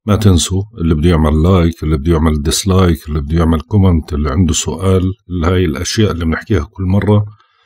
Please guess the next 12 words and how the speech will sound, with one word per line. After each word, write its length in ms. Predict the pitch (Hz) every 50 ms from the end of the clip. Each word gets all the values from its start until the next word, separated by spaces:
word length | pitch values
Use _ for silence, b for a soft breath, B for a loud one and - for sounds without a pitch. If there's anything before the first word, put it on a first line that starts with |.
| b b b b _ -
يعني 340 | 110 104 92 90 92 87 - -
ما 120 | 101 98 90
تنسوا 480 | 78 - 92 87 78 - - 90 82 - _ - - 98
أنكم 240 | 95 85 - - 82
تعملوها. 640 | - 85 73 76 85 85 82 85 80 71 73 69 - _ _ _ _ _ _ _ _ _ _ _ _ _ _ _ _ _ b b b b b b b b b b b b b b b b b b b b -
طيب 320 | - 87 78 80 73 71 78
خلينا 500 | - - - 139 127 127 135 131 127 117
نبدأ 340 | 117 107 101 98 113 104
بالأسئلة 720 | 92 92 95 98 90 95 101 - - 104 95 98 110 101
على 340 | - - - - 98 104 110
أساس 340 | 98 - - 101 - - -
أنه 260 | 92 92 95 95 98